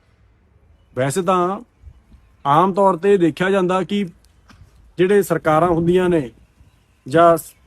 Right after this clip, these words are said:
ਚੀਫ ਮਿਨਿਸਟਰ ਹੁੰਦੇ ਨੇ, ਮਿਨਿਸਟਰ ਹੁੰਦੇ ਨੇ, ਐਮ ਐਲ ਏ ਹੁੰਦੇ ਨੇ, ਉਹ ਪੰਚਾਇਤਾਂ ਨੂੰ ਬੁਲਾ ਕੇ ਪੁੱਛਦੇ ਨੇ ਕਿ "ਦੱਸੋ ਭਾਈ, ਪਿੰਡ ਦੇ ਵਿਕਾਸ ਦੇ ਲਈ, ਪਿੰਡ ਦੇ ਕੰਮਾਂ ਦੇ ਲਈ ਤੁਹਾਨੂੰ ਪੈਸੇ ਦੀ ਲੋੜ ਹੈ, ਕਿਹੜੇ ਕੰਮ ਵਾਸਤੇ ਤੁਹਾਨੂੰ ਪੈਸੇ ਦੀ ਲੋੜ ਆ, ਤੁਹਾਨੂੰ ਸਰਕਾਰ ਪੈਸਾ ਦਊਗੀ।"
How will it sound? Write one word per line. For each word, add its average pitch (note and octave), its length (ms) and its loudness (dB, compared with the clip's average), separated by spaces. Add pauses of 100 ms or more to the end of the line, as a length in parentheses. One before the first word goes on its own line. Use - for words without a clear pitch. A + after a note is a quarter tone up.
(160)
ਚੀਫ G3+ 200 -4
ਮਿਨਿਸਟਰ F3+ 360 -2
ਹੁੰਦੇ E3 280 2
ਨੇ, F3 140 2
ਮਿਨਿਸਟਰ E3 380 -2
ਹੁੰਦੇ E3 340 0
ਨੇ, F3 120 0
ਐਮ F3 200 0
ਐਲ F3 160 -2
ਏ F3 40 0
ਹੁੰਦੇ D#3+ 280 -2
ਨੇ, F#3 80 -2
ਉਹ A3 100 -4
ਪੰਚਾਇਤਾਂ A#3 520 0
ਨੂੰ B3+ 100 0
ਬੁਲਾ F#3+ 200 0
ਕੇ E3 120 -2
ਪੁੱਛਦੇ D#3+ 320 -2
ਨੇ D#3 180 0 (680)
ਕਿ F#3 100 0
"ਦੱਸੋ F#3 300 2
ਭਾਈ, F#3 240 0
ਪਿੰਡ F3+ 220 -2
ਦੇ F3+ 140 0
ਵਿਕਾਸ E3 360 2
ਦੇ F3+ 140 -2
ਲਈ, F#3 80 -4
ਪਿੰਡ E3 240 -4
ਦੇ E3+ 140 -2
ਕੰਮਾਂ E3+ 300 0
ਦੇ E3+ 100 0
ਲਈ F3 120 0
ਤੁਹਾਨੂੰ E3 300 -2 (560)
ਪੈਸੇ G3 260 2
ਦੀ G3+ 100 0
ਲੋੜ E3 280 4
ਹੈ, F3+ 280 -2 (800)
ਕਿਹੜੇ C4+ 280 -2
ਕੰਮ F#3+ 240 0
ਵਾਸਤੇ E3+ 220 2
ਤੁਹਾਨੂੰ F3 200 0
ਪੈਸੇ E3 240 2
ਦੀ F#3+ 60 2
ਲੋੜ F3 200 0
ਆ, A#3 40 -2
ਤੁਹਾਨੂੰ - 440 -4
ਸਰਕਾਰ D#3+ 340 0
ਪੈਸਾ D3+ 320 -2
ਦਊਗੀ।" A2+ 380 -10